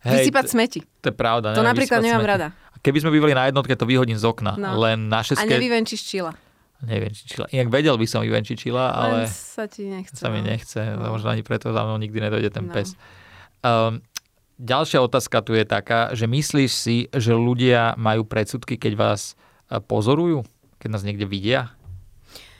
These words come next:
Speaker 2: E, neviem, či predsudky, ale každopádne sú zvedaví. Akože určite, hlavne zo začiatku, keď, e, keď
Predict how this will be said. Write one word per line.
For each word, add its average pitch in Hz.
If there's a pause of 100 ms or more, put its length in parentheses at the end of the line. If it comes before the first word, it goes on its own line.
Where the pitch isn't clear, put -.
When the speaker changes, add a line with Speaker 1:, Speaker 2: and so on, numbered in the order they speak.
(680)
Speaker 2:
E, 220
neviem, 226
či 277
predsudky, 214
ale 196
každopádne 196
sú 190
zvedaví. 165 (520)
Akože 175
určite, 185
hlavne 180
zo 170
začiatku, 185
keď, 185 (140)
e, 190 (1160)
keď 175